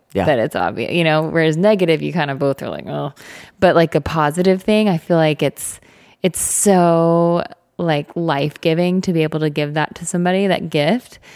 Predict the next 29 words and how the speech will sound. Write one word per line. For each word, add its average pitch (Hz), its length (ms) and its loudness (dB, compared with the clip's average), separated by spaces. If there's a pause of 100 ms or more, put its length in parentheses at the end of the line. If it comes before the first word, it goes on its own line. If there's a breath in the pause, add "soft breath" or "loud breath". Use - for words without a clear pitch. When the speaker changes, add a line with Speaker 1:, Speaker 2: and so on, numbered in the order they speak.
(260 loud breath)
Speaker 2:
Um, 160 580 -2 (180)
but 175 360 0 (760)
I, - 100 -6 (140)
I 214 100 -4
don't 226 100 -2
know. 359 160 0 (120)
I 165 80 0
feel 220 140 0
like 233 120 0
it's 196 140 -2
so 190 240 2
hard 180 380 0
to 160 460 -2 (120)
pause 165 480 -2
long 156 260 -6
enough 156 300 -4
to 156 120 -12
say 151 380 0
those 147 340 -4
things, - 400 -8
especially 175 360 -2
when 160 140 0
it's 156 180 -10
someone 156 240 -6
you're 139 100 -12
close - 300 -12
to. - 180 -14
Speaker 1:
Yeah. 104 220 -2
Not, 120 240 -2